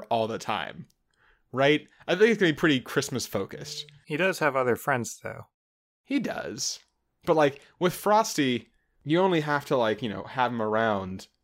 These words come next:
Speaker 1: at Christmas, you know?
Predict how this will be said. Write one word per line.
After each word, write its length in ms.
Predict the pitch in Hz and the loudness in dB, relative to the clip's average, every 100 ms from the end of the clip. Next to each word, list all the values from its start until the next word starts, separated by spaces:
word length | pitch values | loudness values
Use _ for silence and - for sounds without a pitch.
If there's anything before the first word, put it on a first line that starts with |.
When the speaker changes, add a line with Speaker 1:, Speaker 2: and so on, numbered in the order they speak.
| _ - | _ 0
Speaker 1:
at 300 | 120 107 - | 2 0 -6
Christmas, 800 | - 117 - - - - - - _ _ _ _ - | -8 -8 -10 -16 -20 -16 -16 -18 _ _ _ _ -12
you 100 | 107 | -6
know? 360 | 104 110 120 | -2 -2 -4